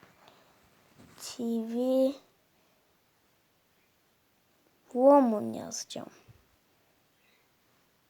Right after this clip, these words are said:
Yaşı otuz beş yazacağım.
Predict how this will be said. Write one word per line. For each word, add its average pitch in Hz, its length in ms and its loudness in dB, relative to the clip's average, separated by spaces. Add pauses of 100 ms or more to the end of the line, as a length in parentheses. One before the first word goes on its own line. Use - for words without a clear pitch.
(800)
Yaşı 277 800 4 (1200)
otuz 233 460 -2
beş 254 300 8
yazacağım. - 460 -16